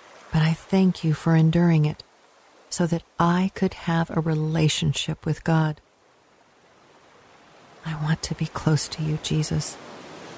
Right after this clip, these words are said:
so I bring the brokenness and the pain to you. Please comfort and heal my heart. Remove anything I have done wrong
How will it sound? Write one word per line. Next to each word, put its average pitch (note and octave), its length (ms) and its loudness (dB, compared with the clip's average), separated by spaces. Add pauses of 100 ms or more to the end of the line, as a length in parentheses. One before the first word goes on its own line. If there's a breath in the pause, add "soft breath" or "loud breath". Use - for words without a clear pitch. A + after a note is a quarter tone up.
(460)
so - 180 -2
I E3 160 4
bring E3+ 500 2 (160)
the D#3+ 100 0
brokenness D3+ 920 0 (180)
and D3+ 160 4
the D#3+ 80 2
pain D3+ 600 0 (140)
to - 180 -2
you. C#3 280 0 (1400)
Please F#3+ 340 2
comfort - 720 0
and E3 160 2
heal F3+ 640 -2
my D#3+ 160 2
heart. E3 440 -4 (1400)
Remove F3 460 4
anything G3 600 4
I E3 140 2
have D#3+ 220 4
done D3+ 240 4
wrong D3 400 0